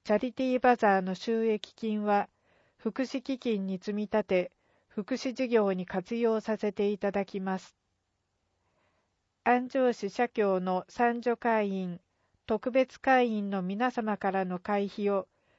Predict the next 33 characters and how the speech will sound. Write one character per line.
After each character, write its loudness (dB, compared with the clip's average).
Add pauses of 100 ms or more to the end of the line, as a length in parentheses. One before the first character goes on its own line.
福 -6
祉 -6
祭 -2
り -4
の -2
事 -4
業 4
費 -4
に -6
活 -6
用 2
さ -4
せ -2
て 0
い -2
た 0
だ -2
き -8
ま -2
し -14
た。 -2 (2250)
一 -6
月 -2
の 0
相 4
談 2
窓 0
口、 -4 (960)
四 0
件 0
で -2
す。 -14 (1300)
一、 -4